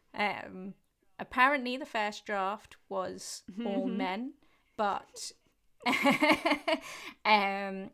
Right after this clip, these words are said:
Speaker 1: but Hansa Mehta, uh, got involved and said,
Speaker 2: <laughs>
Speaker 1: "What
Speaker 2: Yeah.
Speaker 1: about me?" basically.
Speaker 2: I'm,
Speaker 1: Um,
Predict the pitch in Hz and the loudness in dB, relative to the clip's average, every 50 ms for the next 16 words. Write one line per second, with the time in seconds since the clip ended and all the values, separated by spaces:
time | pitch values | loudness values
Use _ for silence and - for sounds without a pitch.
0 | _ 220 - 208 - - - 226 233 233 233 - 220 208 208 214 226 220 - - | _ -6 -4 -4 -2 2 4 4 4 4 2 -2 -2 -2 -2 -2 -2 -4 -6 -6
1 | 220 214 220 233 247 269 - _ _ - 220 208 196 196 196 196 196 202 208 - | -4 -4 -4 -4 -6 -10 -16 _ _ -4 -2 0 0 0 0 0 -2 -4 -6 -8
2 | - _ _ - 208 - - 202 196 - 196 202 202 202 196 190 190 190 - 190 | -12 _ _ -14 -12 -4 -2 -2 -2 -2 -2 -4 -4 -4 -2 -4 -4 -6 -6 -8
3 | 190 196 - 214 180 180 180 180 - - - - - - - - - - 349 330 | -8 -4 -2 -2 0 0 -2 -4 -6 -10 -12 -14 -14 -18 -20 -20 -2 0 0 2
4 | - - 339 302 254 285 269 - - 247 196 - _ _ - 190 190 - - - | 2 2 0 2 2 2 2 2 0 -6 -10 -12 _ _ -8 -8 -8 -10 -10 -8
5 | - 240 254 269 - _ - 254 233 226 233 226 220 226 220 220 220 214 220 226 | -8 -8 -8 -8 -12 _ 2 4 6 8 8 8 6 6 4 2 0 -4 -8 -10
6 | 220 | -14